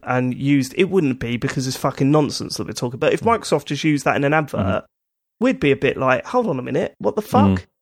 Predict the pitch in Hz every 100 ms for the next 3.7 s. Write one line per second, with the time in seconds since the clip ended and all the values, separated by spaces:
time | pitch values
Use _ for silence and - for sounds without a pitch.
0 | _ - 107 - - - 240 233 - 233
1 | 247 247 226 - - - 226 - 240 -
2 | 233 226 220 233 214 208 214 - 208 202
3 | 202 - 196 180 - 202 208